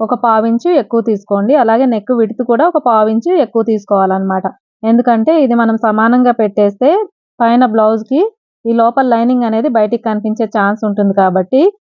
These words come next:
ఒక పావించు అంతా కిందికి తీసుకోవాలి. అర్థమైంది కదండి? లేకుండా సమానంగా తీసుకుంటే ఈ పెట్టికోట్ వచ్చేసి మనకి బయటికి కనిపిస్తుంది, చూడ్డానికి అంత బాగుండదు. కాబట్టి ఇది లోపలే ఉంటుంది కాబట్టి కొంచెం నెక్ ఎక్కువైనా సరే ప్రాబ్లం ఏమి ఉండదు.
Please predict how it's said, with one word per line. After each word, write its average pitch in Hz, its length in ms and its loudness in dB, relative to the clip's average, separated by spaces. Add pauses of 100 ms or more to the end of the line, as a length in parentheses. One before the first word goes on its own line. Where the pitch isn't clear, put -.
(220)
ఒక 208 260 -4
పావించు 220 580 0
అంతా 208 260 0 (100)
కిందికి 233 380 0
తీసుకోవాలి. 196 580 -2 (160)
అర్థమైంది 214 500 -2
కదండి? 202 400 2
లేకుండా 226 440 0
సమానంగా 226 540 -2
తీసుకుంటే 214 560 -2 (400)
ఈ 240 100 -2
పెట్టికోట్ 247 480 0
వచ్చేసి 214 320 -2
మనకి 220 280 -2
బయటికి 220 340 0
కనిపిస్తుంది, 202 720 -4 (260)
చూడ్డానికి 226 460 0
అంత 208 160 -2
బాగుండదు. 196 460 0
కాబట్టి 190 420 0 (480)
ఇది 226 140 0
లోపలే 233 400 2
ఉంటుంది 220 340 -2
కాబట్టి 196 380 0
కొంచెం 254 320 -2
నెక్ 214 260 -4
ఎక్కువైనా 220 460 0
సరే 220 260 2
ప్రాబ్లం 208 460 0
ఏమి 202 140 -2
ఉండదు. 185 320 -2